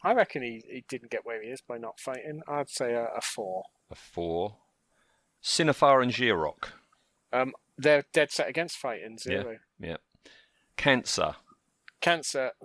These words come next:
Speaker 1: meant to be a killer. I reckon I could beat her in a fight. Um, and I can't beat anyone in a fight. Uh, four.
Speaker 2: Four. Sulin.
Speaker 1: Sulin, seven.
Speaker 2: You said that with a big smile on your
Speaker 1: Uh,
Speaker 2: face then.
Speaker 1: yeah.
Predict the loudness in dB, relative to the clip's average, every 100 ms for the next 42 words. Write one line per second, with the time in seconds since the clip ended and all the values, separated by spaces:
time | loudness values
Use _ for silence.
0 | -16 -4 -2 -2 -6 -8 -6 -6 -6 -6
1 | -8 -2 -2 0 -4 -8 -10 -10 -12 -14
2 | -14 -14 -16 -16 -14 -14 -14 -18 _ _
3 | _ 0 0 -2 -10 -16 _ -4 -4 -4
4 | -8 -10 -12 _ _ _ -10 -10 -10 -12
5 | -12 -12 -8 -8 -8 -16 _ 2 4 4
6 | 2 -2 -4 -6 -10 _ _ _ -2 0
7 | 0 -2 -4 2 2 2 -2 -4 -10 _
8 | -20 -16 -2 2 2 0 -4 -12 -4 -4
9 | -4 -10 _ _ _ _ _ _ -16 -14
10 | -16 -10 -2 0 4 4 2 -2 0 0
11 | 4 6 4 2 -2 0 0 0 2 4
12 | 6 6